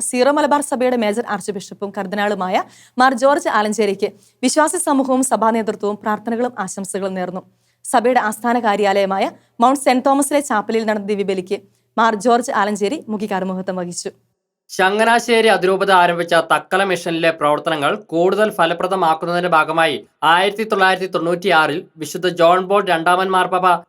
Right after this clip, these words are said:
Speaker 2: തക്കല രൂപത സ്ഥാപിച്ചപ്പോൾ പുതിയ രൂപതയുടെ മെത്രാനായി നിയമിച്ചത് ചങ്ങനാശ്ശേരി അതിരൂപതയുടെ അന്നത്തെ വികാരി ജനറൽ ആയിരുന്ന ഫാദർ ജോർജ് ആലഞ്ചേരിയെയാണ്. ആയിരത്തി തൊള്ളായിരത്തി തൊണ്ണൂറ്റിയേഴ് ഫെബ്രുവരി രണ്ടാം തീയതി മാർ ജോസഫ് പൗത്തിൽ മെത്രാപ്പോലിത്തൽ എന്ന് ഫാദർ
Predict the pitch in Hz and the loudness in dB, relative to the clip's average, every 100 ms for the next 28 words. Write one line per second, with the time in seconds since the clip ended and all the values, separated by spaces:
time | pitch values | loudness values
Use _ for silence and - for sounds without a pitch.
0 | - 196 - 202 196 185 185 175 160 151 | -2 -2 -2 0 0 0 -2 0 2 2
1 | 170 - - 180 - _ 180 180 240 202 | 0 -4 -2 -2 -2 _ -2 0 2 2
2 | 190 196 196 190 165 - 190 190 185 170 | 2 2 2 2 0 0 0 2 0 -2
3 | 170 175 185 147 - _ - 165 170 190 | -4 0 2 2 -2 _ -2 0 2 0
4 | 202 214 208 196 175 175 175 175 175 175 | 2 2 2 2 0 0 2 4 4 2
5 | 147 160 175 185 156 147 170 175 175 180 | -2 -2 -2 -2 -4 0 0 0 -2 0
6 | 180 175 151 135 170 202 _ - 180 196 | 2 2 2 2 0 -2 _ 0 2 0
7 | 170 180 208 196 170 180 190 202 190 151 | 2 4 4 4 2 2 0 0 0 0
8 | 113 151 170 - _ _ - 131 147 151 | 0 0 -2 -6 _ _ 0 2 2 0
9 | 170 170 165 165 170 170 156 170 180 170 | -2 0 2 2 2 -4 -2 -2 0 2
10 | 151 175 - 170 165 180 202 196 170 180 | 2 0 2 0 2 0 2 2 2 0
11 | 185 196 185 147 151 170 185 196 147 175 | 0 0 0 0 0 2 4 2 2 2
12 | 180 - - 175 175 180 190 175 160 180 | 4 0 -2 2 2 2 -2 -2 0 0
13 | 180 185 180 180 170 151 202 - - 170 | 0 0 0 -2 0 0 0 -4 0 2
14 | 180 | 2